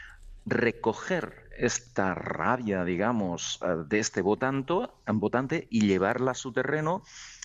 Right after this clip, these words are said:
Y Junts, una vez pasado, digamos, el, el procés, em, se ha quedado como si dijésemos, pues, sin, sin norte, sin horizonte, y, y ha sido superado en este sentido discursivo por Alianza, lo cual hace que,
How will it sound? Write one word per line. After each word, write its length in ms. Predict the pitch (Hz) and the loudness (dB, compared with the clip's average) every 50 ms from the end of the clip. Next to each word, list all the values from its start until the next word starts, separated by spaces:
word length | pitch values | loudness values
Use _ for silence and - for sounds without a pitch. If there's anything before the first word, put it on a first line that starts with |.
| - _ _ | -20 _ _
Y 180 | - 120 120 113 | 0 2 2 2
Junts, 720 | 113 120 147 160 170 175 190 220 - - - - - - - | 2 0 -2 0 0 0 0 -2 -4 -6 -10 -10 -12 -8 -4
una 360 | 110 120 120 117 113 113 110 | -2 0 2 2 2 2 2
vez 240 | 107 113 110 - - | 2 0 0 -2 -4
pasado, 640 | - - - 87 - - - 117 113 120 117 113 104 | -10 -6 -4 -4 -2 -2 0 0 0 2 2 2 2
digamos, 560 | 98 98 95 104 107 107 110 104 101 95 87 | 2 2 0 0 0 0 0 0 0 0 0
el, 360 | 92 90 87 87 85 82 78 - | 0 0 2 0 0 -2 -2 -2
el 480 | - 85 87 82 82 82 82 80 78 - _ | -2 -2 -2 0 -2 -2 -4 -6 -8 -10 _
procés, 680 | - - 104 104 - - - 123 139 160 165 - - - | -8 -6 -4 -2 -2 0 0 2 2 0 -2 -4 -6 -4
em, 260 | - 107 98 98 95 85 | -4 -2 -2 0 -2 -2
se 160 | - - - 85 | -2 -2 -2 -2
ha 40 | |
quedado 420 | - - 92 92 101 104 117 120 117 | 0 0 0 0 2 2 2 0 0
como 240 | - 98 90 92 87 | -2 -4 -2 -4 -4
si 180 | - - 90 | -4 -4 -4
dijésemos, 640 | 82 82 - - 87 - - 107 113 127 131 120 - | -4 -2 0 0 -2 0 2 0 2 0 0 -2 -8
pues, 440 | _ - - - - - - - - | _ -10 -10 -8 -8 -8 -8 -6 -6
sin, 300 | - 90 85 85 82 - | -4 -4 -2 -2 -4 -4
sin 400 | - - 82 82 80 85 85 87 | -6 -6 -6 -4 -2 0 2 4
norte, 420 | 101 117 127 139 - - - 131 | 4 4 2 0 -2 -2 -2 -2
sin 420 | 127 127 - - 110 90 90 92 92 | -2 -2 -4 -2 -2 0 0 2 2
horizonte, 600 | 95 95 104 - - 123 127 131 120 139 147 - - - - - - - - - - - - _ - | 2 2 0 2 2 0 0 2 0 0 -2 -2 -4 -14 -14 -12 -12 -10 -10 -10 -12 -12 -12 _ 0
y, 200 | 113 107 101 85 - 95 | 2 2 2 2 0 0
y 80 | 90 82 | 0 0
ha 60 | 78 | 2
sido 260 | - - 110 110 117 | 2 2 4 4 2
superado 640 | 113 - - 110 - 110 90 90 107 117 123 110 104 | 2 2 -2 -2 0 2 2 2 2 2 2 0 0
en 100 | 107 110 | 0 0
este 220 | 107 - - 107 | -2 -2 -4 -4
sentido 480 | - 107 101 95 - 113 110 113 110 107 | -2 -2 -2 -2 -2 0 2 2 2 2
discursivo 640 | 110 104 - - - - - - - 113 117 117 | 0 -2 -4 -6 -8 -6 -4 -2 0 2 0 0
por 160 | 117 - 117 107 | 2 0 0 0
Alianza, 560 | 98 90 90 90 101 113 117 - - 87 85 | 2 0 0 0 0 -2 -2 -2 -2 -2 0
lo 160 | 85 95 87 | 0 0 0
cual 240 | - 95 98 104 104 | 2 2 2 2 2
hace 260 | 107 - - - 139 | 0 -2 -2 -4 -6
que, 240 | - - 107 95 | -2 -2 -2 -2